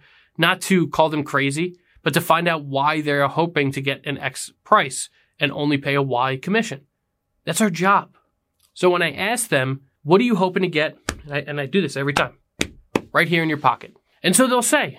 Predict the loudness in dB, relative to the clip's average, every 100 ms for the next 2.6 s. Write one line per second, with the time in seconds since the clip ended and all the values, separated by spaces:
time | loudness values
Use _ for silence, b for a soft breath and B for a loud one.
0 | -14 0 2 2 -2 0 2 2 0 -2
1 | b b b 4 6 6 2 0 0 -2
2 | 0 0 0 -2 -2